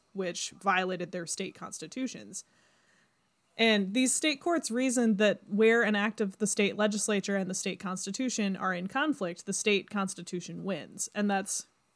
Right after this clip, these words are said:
sort of also the basis of judicial review for the Supreme Court. It's the same logic, where the power to declare a law unconstitutional is seen as an implied power derived from Articles three and six of the Constitution. So Article three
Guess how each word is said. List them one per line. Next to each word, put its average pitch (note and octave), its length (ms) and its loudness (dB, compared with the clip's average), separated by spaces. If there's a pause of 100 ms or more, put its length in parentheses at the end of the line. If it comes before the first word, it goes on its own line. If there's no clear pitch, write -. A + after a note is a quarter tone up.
(140)
sort A3 420 2
of G3 100 -10
also A3+ 340 4
the G3 100 2
basis F#3 520 0
of F3 400 -4 (140)
judicial G#3+ 380 4
review F#3 320 2
for F3+ 120 -12
the - 120 -10
Supreme D4+ 360 0
Court. D3 220 -4
It's - 120 -10
the A3+ 100 -4
same A#3+ 280 2
logic, F#3+ 520 0
where F#3 360 -4 (420)
the G3+ 80 -2
power A#3 340 4
to G#3+ 140 -2
declare G#3 360 0
a G3+ 60 4
law F#3+ 240 4
unconstitutional G3 840 -4
is F#3+ 80 -2
seen G#3 240 -2
as F#3+ 140 -2 (260)
an G3 120 -2
implied A3+ 500 0
power F3+ 460 0 (500)
derived F#3 360 4
from F#3+ 360 2
Articles F#3 420 0
three F#3 420 0
and E3 320 -12
six - 500 -2
of F#3 180 -6
the E3+ 60 -12
Constitution. F3+ 800 -6
So F3+ 180 -8
Article F3+ 340 -4
three G#3 500 -2